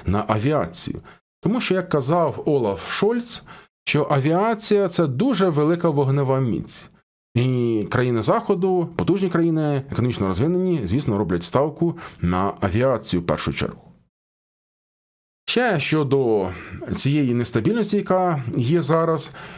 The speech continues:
і щодо того, що немає такої впевненості у безпеці,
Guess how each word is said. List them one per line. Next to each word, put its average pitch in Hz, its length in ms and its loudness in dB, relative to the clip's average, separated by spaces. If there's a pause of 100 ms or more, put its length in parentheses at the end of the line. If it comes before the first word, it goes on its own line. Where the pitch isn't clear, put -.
(140)
і 143 140 2
щодо 147 220 0
того, 139 420 2
що 123 500 2
немає 143 480 2
такої 110 300 2
впевненості 101 1160 0 (120)
у 123 100 2
безпеці, 170 840 0